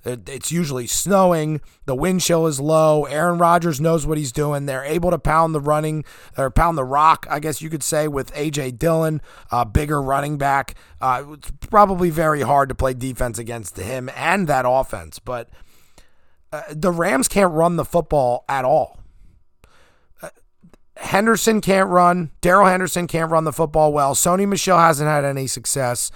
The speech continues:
Ma-, Matt Stafford's finding himself on a team that he's already played for in the Detroit Lions.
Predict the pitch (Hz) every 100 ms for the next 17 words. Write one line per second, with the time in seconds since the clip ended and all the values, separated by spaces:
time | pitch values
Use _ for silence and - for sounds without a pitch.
0 | - - - - 170 - _ 170 170 214
1 | 190 214 220 202 151 - - - 156 160
2 | 208 190 196 - 196 208 220 - - -
3 | 156 156 - 208 190 226 269 - - -
4 | - 165 139 202 165 - 151 147 190 190
5 | 185 165 202 202 135 131 156 139 131 170
6 | - 180 170 170 160 76 -